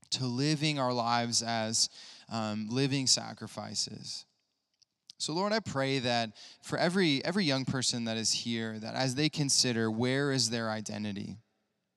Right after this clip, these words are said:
as they contemplate this question of where do I find my belonging? How do I define who I am? Lord, I pray that they would see the downfalls of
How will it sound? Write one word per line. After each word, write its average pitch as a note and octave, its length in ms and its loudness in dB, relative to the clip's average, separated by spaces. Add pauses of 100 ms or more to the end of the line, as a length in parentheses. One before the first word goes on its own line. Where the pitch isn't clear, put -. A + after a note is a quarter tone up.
(380)
as C3 160 4
they C3+ 120 4
contemplate D3 880 4 (300)
this C#3 180 10
question B2+ 720 6
of A#2 420 0
where C#3 400 6
do D3 160 6
I B2+ 140 6
find C3 500 0
my A#2 120 -2
belonging? G#2+ 720 -2 (1300)
How C#3+ 240 4
do D#3+ 140 8
I D3 120 8
define C3 640 0
who C3 220 2
I B2 100 4
am? A#2+ 220 0
Lord, C3+ 300 2
I C3+ 80 2
pray C#3 340 0
that C3+ 160 -2
they B2+ 120 0
would A#2 180 0
see B2+ 540 2 (280)
the C#3 100 2
downfalls B2+ 1040 2
of B2 320 4